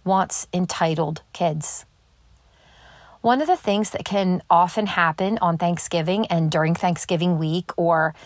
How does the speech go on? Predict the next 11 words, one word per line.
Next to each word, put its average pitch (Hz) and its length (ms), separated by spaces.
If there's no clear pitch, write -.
any 196 220
celebrations 175 760
around 156 320
Thanksgiving 175 720
is 220 260
that 202 300
we 196 160
all 180 200
gather 220 320
together 185 520
at - 380